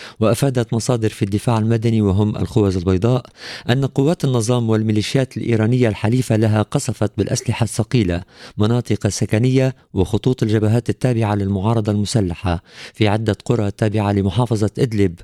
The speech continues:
وريف حلب الغربي. وفي سياق متصل، ارتفع عدد قتلى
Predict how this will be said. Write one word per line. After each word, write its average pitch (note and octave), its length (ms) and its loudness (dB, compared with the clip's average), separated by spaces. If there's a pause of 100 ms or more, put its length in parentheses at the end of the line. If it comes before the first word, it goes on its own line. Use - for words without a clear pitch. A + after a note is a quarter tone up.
(240)
وريف G#2 380 2
حلب A2+ 340 0
الغربي. G2 480 -4 (500)
وفي G#2+ 200 -2
سياق C3 360 0
متصل، A#2+ 680 -4
ارتفع G2+ 580 -2
عدد A2+ 280 -2
قتلى A#2+ 460 -2